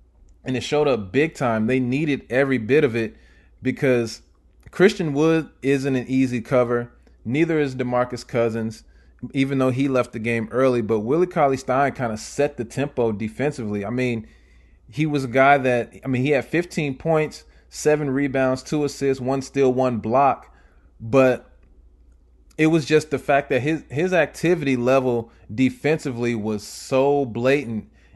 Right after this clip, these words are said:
and it was so much of a, a focal point of how they got started. Aside from Luka being as assertive as he was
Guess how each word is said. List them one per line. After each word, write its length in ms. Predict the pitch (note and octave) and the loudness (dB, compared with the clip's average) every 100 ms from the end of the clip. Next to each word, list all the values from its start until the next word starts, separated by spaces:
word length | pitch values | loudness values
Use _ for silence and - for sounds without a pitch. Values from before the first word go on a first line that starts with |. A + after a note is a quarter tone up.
| - | -8
and 140 | B2+ | -2
it 60 | B2+ | -2
was 200 | A#2+ A2+ | -2 -6
so 280 | - C#3+ | -2 -2
much 280 | D#3 D3 C#3 | 0 -2 -4
of 220 | A#2+ - - | -6 -8 -8
a, 240 | A#2 A2 G2 | -4 -4 -4
a 100 | A2+ | -8
focal 380 | G#2+ C#3+ D3+ C3+ | -4 -2 -2 -4
point 340 | - B2+ A#2+ | -6 -4 -4
of 140 | F#2+ G2+ | -8 -8
how 180 | C3 C3 | -2 0
they 160 | B2+ | -2
got 240 | A#2+ A#2 G#2+ | -2 -4 -4
started. 400 | - C3+ C#3+ F2+ | -2 0 0 -2
Aside 400 | - C3+ D3+ D#3 | -4 0 0 0
from 220 | C#3+ B2 | -6 -6
Luka 280 | C#3 C3+ C3 | -6 -4 -6
being 280 | A2+ B2+ | -4 -4
as 100 | A#2+ | -4
assertive 420 | G#2+ G#2 C3 C3 A2+ | -6 -4 -4 -4 -6
as 100 | A2 | -4
he 120 | C#3+ | -4
was 360 | C3 A#2 A2+ | -2 -2 -4